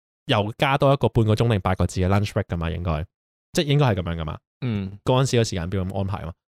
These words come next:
Speaker 1: 我記得咧嗰陣時嗰個班主任咧，佢又係即係有講過一個 statement，就係話咧邊個咧，誒，快快脆食完飯咧就可以快啲玩，同埋快快脆食完飯嗰個咧就係乖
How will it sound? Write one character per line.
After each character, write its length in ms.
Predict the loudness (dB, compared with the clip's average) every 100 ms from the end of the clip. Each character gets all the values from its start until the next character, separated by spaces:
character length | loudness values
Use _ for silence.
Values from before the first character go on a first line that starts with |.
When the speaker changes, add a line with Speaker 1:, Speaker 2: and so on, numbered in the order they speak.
| _
Speaker 1:
我 80 | 0
記 140 | 2
得 100 | 2
咧 100 | 2
嗰 180 | 2 0
陣 40 | 0
時 80 | 0 2
嗰 60 | 2 2
個 40 |
班 260 | 0 -2 0
主 120 | -2
任 100 | -4
咧， 180 | -4 -4 -2
佢 140 | -2
又 220 | -2 -6 -10 _
係 460 | -4 -2 -2 -4 -10 _
即 140 | -4 -4
係 60 | -4 _ _ _ _ _ _ _ -2
有 160 | -2
講 320 | 2 0 0 2
過 140 | 2
一 20 | 2
個 60 |
statement， 460 | 0 0 0 -2 -10 -12 _ _
就 100 | -2
係 100 | 0
話 160 | 0 0
咧 140 | 0 -2 _ _
邊 140 | 0
個 140 | 2 4
咧， 240 | 4 2 0
誒， 120 | -2
快 140 | 0 2
快 120 | 2
脆 120 | 2
食 120 | 0
完 220 | -2 -6 -4
飯 220 | -2 -2
咧 140 | -2
就 80 | 0
可 120 | 0
以 40 | 0
快 200 | 0 -2
啲 40 |
玩， 140 | 0 -2
同 80 |
埋 80 | -2
快 160 | 0 0
快 140 | 0
脆 120 | 0
食 100 | -2 -4
完 80 | -6
飯 100 | -4
嗰 40 | -2
個 120 | 0
咧 100 | 0
就 80 | 0
係 60 | 0
乖 280 | 2 0